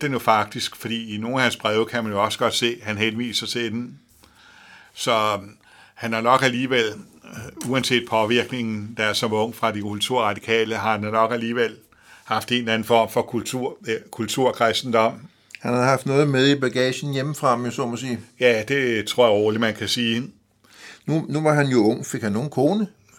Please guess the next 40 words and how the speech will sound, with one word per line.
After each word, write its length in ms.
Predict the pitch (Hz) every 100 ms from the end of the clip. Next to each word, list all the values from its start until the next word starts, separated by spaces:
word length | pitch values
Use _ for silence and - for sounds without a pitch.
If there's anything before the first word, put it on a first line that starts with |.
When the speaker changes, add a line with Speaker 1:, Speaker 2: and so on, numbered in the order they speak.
| _ - _
Speaker 1:
Jamen, 160 | 107 98
det 140 | 143
gjorde 240 | 139 117 110
han, 180 | 117 131
og, 300 | 117 107 -
ja, 240 | 107 104 117
og 120 | 123
der 120 | 131
skal 180 | - 143
vi 80 | 123
jo 300 | 110 104 101 - -
selvfølgelig 480 | - 113 - 135 135
have 80 | 110
med, 140 | 107 120
at 100 | 120
på 100 | 120
et 60 |
eller 140 | 135 139
andet 140 | 110
tidspunkt, 640 | 127 120 - 123 123 - - _ _ _ _ _
der 100 | 131
tager 280 | 120 123 120
han 160 | 107 110
så 120 | 123
afsted 580 | 117 113 101 - 120 117
på 380 | 117 113 104 - _ _ _
efteruddannelse 840 | 107 110 143 120 110 113 120 117 123
i 20 |
konservatoriet 800 | 120 110 117 - 131 120 113 107
til 180 | 117
Paris, 600 | 107 101 113 120 - - - _ _ _ _ _ _ _ -
hvor 120 | 110
han 120 | 107
bliver 180 | 110 101
præget 400 | - 117 110 131
af 280 | 113 101 92 _ _ _ _ -
den 140 | 107
nye 200 | 113 127
retning 420 | 110 104 110 120
der 160 | 117